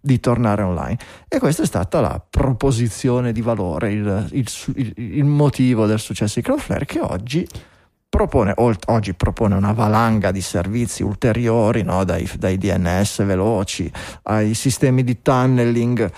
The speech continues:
eh, e, e, e chi più ne ha più ne metta, e oggi propone di fare la stessa cosa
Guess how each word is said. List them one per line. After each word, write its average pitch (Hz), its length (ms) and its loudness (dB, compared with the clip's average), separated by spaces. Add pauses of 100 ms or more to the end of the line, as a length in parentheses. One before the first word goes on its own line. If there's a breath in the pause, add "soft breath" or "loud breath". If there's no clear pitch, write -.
(320 loud breath)
eh, 82 600 -4
e, 123 240 -4
e, 101 680 -4 (160)
e 143 100 -2
chi - 160 0
più 214 160 4
ne 233 120 6
ha 165 80 6
più 180 120 4
ne 277 140 2
metta, 180 500 -2
e - 300 0 (340)
oggi 107 580 -2
propone 139 500 0
di 170 80 4
fare 98 260 0
la 92 100 2
stessa - 380 0
cosa 127 500 -2